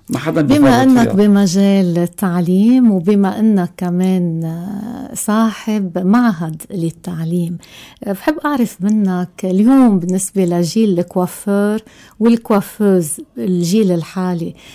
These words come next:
Speaker 2: هل حملت الشهادات أكتر؟
Speaker 1: أكيد،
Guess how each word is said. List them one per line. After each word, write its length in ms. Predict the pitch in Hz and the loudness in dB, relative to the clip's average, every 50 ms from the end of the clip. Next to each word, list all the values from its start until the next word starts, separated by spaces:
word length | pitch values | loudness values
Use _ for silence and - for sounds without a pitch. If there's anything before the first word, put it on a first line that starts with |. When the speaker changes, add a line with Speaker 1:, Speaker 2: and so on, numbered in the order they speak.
| - - _ - | -20 -20 _ -6
Speaker 2:
هل 420 | 202 185 185 233 277 302 285 233 196 | -4 0 2 2 4 4 4 2 0
حملت 560 | - - 233 233 233 240 214 180 180 - - | 0 2 4 4 4 4 2 0 -2 -4 -4
الشهادات 680 | 185 - - - - - 185 170 160 185 185 180 185 - - | -8 -8 -8 -10 -8 -6 -6 -2 -2 -2 -2 -2 -6 -10 -14
أكتر؟ 520 | 180 - - - - 226 226 269 269 - _ _ _ _ _ _ _ _ _ _ _ _ _ _ _ _ _ _ _ _ _ _ _ _ _ _ _ _ _ _ _ _ _ _ _ _ _ - | -14 -14 -14 -12 -10 -8 -8 -8 -10 -12 _ _ _ _ _ _ _ _ _ _ _ _ _ _ _ _ _ _ _ _ _ _ _ _ _ _ _ _ _ _ _ _ _ _ _ _ _ -8
Speaker 1:
أكيد، 460 | 120 117 - 147 131 98 82 - - | -8 -6 -4 -2 -2 -2 -4 -6 -16